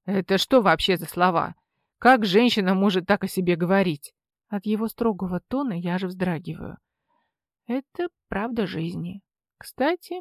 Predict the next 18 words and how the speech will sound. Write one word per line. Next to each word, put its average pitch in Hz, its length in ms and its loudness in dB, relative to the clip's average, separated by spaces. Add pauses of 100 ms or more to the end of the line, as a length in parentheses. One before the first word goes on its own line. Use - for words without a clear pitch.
мой 226 260 -2 (100)
этаж. 175 580 -10 (240)
Можешь 254 580 -6
отпустить. - 880 -12 (920)
Двери 226 400 2
уже 170 240 0
открылись, 262 580 -4
но 240 200 -2
сосед 226 400 -2
стоит 185 420 -6
и 185 60 -8
только 190 280 -6
крепче 185 380 -8
сжимает 170 540 -6
меня. 160 420 -8 (340)
Что - 260 -10
он 214 120 -6
задумал? 220 540 -6